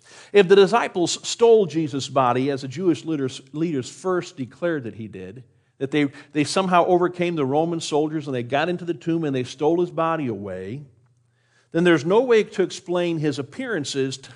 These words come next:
hundreds of people over the next forty days before he ascended into heaven.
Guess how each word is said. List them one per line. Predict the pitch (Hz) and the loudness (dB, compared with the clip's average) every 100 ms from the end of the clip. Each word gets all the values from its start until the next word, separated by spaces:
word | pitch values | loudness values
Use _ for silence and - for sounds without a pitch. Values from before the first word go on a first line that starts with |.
| - | -16
hundreds | 240 262 202 120 110 107 110 - - | -8 -8 -8 -8 -8 -10 -14 -16 -14
of | 143 - | -14 -12
people | 226 202 127 123 | -12 -10 -8 -4
over | 143 135 | -4 -2
the | 139 | -4
next | 156 131 - | -4 -8 -4
forty | 175 156 | 0 0
days | 131 170 160 117 101 104 - - _ _ _ _ _ | 0 0 0 -2 -8 -14 -16 -18 _ _ _ _ _
before | - 127 147 131 | -8 -4 -2 -2
he | 131 | -4
ascended | 120 - 165 117 110 | -6 -6 -8 -6 -8
into | 110 110 | -8 -10
heaven. | 123 135 92 98 | -10 -10 -12 -20